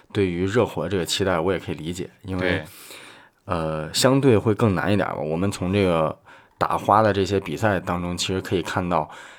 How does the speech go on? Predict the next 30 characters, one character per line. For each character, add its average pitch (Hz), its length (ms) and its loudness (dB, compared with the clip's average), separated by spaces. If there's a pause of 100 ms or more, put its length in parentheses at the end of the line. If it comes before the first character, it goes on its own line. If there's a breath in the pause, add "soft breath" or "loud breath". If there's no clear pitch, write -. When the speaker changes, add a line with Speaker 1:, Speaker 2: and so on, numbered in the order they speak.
Speaker 1:
他 104 280 2
的 95 100 4
这 90 180 0
个 78 380 -2 (380 soft breath)
整 98 160 0
体 92 180 -6
性， 80 320 -4 (180)
他 113 200 2
的 117 80 6
稳 82 240 -2
定 104 160 0
性 85 240 -2
是 78 400 -2
要， 80 420 2 (340)
呃， 80 140 -8
低 131 220 2
于 80 200 2
这 80 220 0
个 73 420 -6
凯 85 140 0
尔 76 80 2
特 82 100 -4
人 73 140 -4
队 85 200 2
的。 67 120 -10 (160)
Speaker 2:
对。 - 340 -4 (640)
Speaker 1:
那 104 60 2
么 95 140 4
G 98 240 0
七 98 560 4